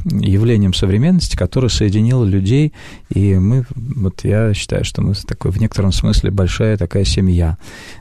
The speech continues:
Ну, в том смысле, что мы сообщество, да, то есть мы наследники солдат, мы потомки победителей.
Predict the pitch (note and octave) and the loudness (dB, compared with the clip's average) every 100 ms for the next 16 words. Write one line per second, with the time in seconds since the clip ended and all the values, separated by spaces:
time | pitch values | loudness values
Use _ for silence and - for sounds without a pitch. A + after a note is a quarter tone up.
0 | - F2+ G2 F#2 D#3+ - B2 A2 F#2 - | -4 0 2 2 0 0 0 0 0 0
1 | G2+ G2+ G#2 G#2+ - - - - F#2+ A2+ | 2 2 2 2 0 -4 -6 -6 -2 -2
2 | - G2 - F#2+ G#2 C#3+ C3+ G2 - A#2 | 0 -4 -2 0 2 2 2 2 2 2
3 | A#2 F#2+ - G2 F2 G2+ A#2+ - F#2+ A2 | 0 0 0 0 2 0 0 0 0 0
4 | - F2+ A2 A2 - F2+ F2 - F2 F2+ | -2 -2 0 0 -2 -2 -2 -2 0 0
5 | G2+ A#2 - E2 D#2+ - | 0 0 -2 0 0 -2